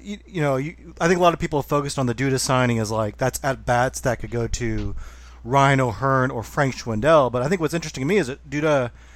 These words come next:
D H ing effectively moves Jorge Soler into right field on a more regular basis, which, uh, led to the release of Brian Goodwin, and I,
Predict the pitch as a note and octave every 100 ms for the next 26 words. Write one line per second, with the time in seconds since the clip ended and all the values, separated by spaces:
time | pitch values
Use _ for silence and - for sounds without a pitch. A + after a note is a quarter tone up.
0 | - - - - - C3+ F3 C#3+ F3 -
1 | D#3+ C#3 D#3 C3+ D#3+ D3 C3+ C3 C3+ B2+
2 | - - A#2+ C3+ B2+ B2 A#2 C#3 C#3 C3+
3 | B2+ C3 A2 A#2+ B2 - - F3+ D#3 B2+
4 | B2+ B2+ B2+ B2 A#2+ B2 C3 B2 G#2+ A#2+
5 | C3 F#3 F3 - C3 - - - - -
6 | - - C3+ B2 C3+ E3 - D3 C3 B2+
7 | B2+ - G#2+ B2 A#2+ A2+ B2 B2 E3+ F3+
8 | - - C3+